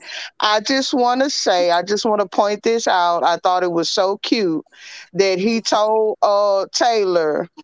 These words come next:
uh, "Yes, uh, Steffi, m-,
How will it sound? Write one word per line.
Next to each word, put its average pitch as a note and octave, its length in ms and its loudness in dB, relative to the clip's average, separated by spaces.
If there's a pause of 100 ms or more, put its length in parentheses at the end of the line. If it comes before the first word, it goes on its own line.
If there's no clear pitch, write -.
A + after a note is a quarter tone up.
(580)
uh, F#3+ 580 2 (240)
"Yes, A3 760 0
uh, F3+ 600 2 (380)
Steffi, A3+ 760 0
m-, F#3+ 180 0